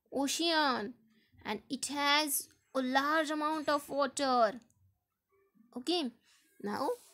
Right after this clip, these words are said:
all water bodies are sources of water for living things. Now look here. We can see here tap and then water pipeline.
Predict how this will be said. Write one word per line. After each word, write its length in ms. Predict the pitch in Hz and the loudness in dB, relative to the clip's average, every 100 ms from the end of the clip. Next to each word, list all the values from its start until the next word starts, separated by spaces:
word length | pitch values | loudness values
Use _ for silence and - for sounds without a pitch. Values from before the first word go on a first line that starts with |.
| _ _ - | _ _ 0
all 260 | 294 381 | 4 4
water 340 | 359 349 320 320 | 4 2 2 2
bodies 680 | 262 294 294 226 226 214 - - | 2 2 4 4 4 2 0 -4
are 240 | 208 185 185 | -6 -4 -4
sources 680 | - 240 262 240 277 269 | -4 -4 -2 0 0 0
of 520 | 269 302 587 - - - - - | 2 2 2 -2 -14 -20 -20 -8
water 420 | 220 208 - 254 | -4 -4 0 -2
for 220 | 247 262 | 0 0
living 360 | 254 254 262 285 | 2 2 2 0
things. 720 | 277 311 311 285 214 208 208 - _ _ _ _ _ _ _ - | 2 4 6 6 2 -2 -8 -12 _ _ _ _ _ _ _ -10
Now 180 | 208 208 | -6 -2
look 280 | 202 233 | -2 -2
here. 560 | 247 254 262 254 220 247 - _ _ - | 2 2 4 4 0 -4 -12 _ _ -12
We 120 | 214 214 | -8 -4
can 260 | 214 233 | -4 -4
see 240 | 233 285 311 | -4 -2 -2
here 200 | 311 392 - - | -2 -4 -6 -2
tap 440 | 226 240 277 220 - _ - _ _ _ _ _ _ | 2 4 2 0 -6 _ -20 _ _ _ _ _ _
and 240 | 196 202 190 | -10 -8 -2
then 220 | 220 294 554 - _ _ _ _ | 0 0 -6 -16 _ _ _ _
water 500 | - 202 202 202 240 349 587 _ _ - | -8 -4 -4 0 2 0 -2 _ _ -4
pipeline. 880 | 226 262 - 320 330 302 240 202 | -2 -2 0 2 4 4 2 0